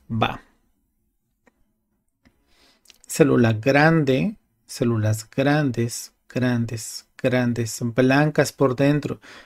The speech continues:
con una pared rosita, bueno, con una estructura rosita fibrosa que las rodean muy delgada. Estas son muy sencillas.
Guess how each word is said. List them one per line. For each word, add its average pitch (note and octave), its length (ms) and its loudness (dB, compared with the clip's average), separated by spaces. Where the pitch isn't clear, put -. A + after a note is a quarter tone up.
con B2+ 160 0
una C3 260 2
pared B2+ 460 2
rosita, B2 880 -4
bueno, G#2+ 260 -6
con - 180 -6
una A2+ 200 -2
estructura A2+ 640 -6
rosita A#2 560 -6
fibrosa A2+ 640 -4
que A#2 100 -6
las A2+ 220 -4
rodean A2 340 -4
muy A#2+ 220 0
delgada. E3 580 0
Estas A2 240 -6
son G#2+ 140 -2
muy A2+ 260 2
sencillas. A2+ 680 -6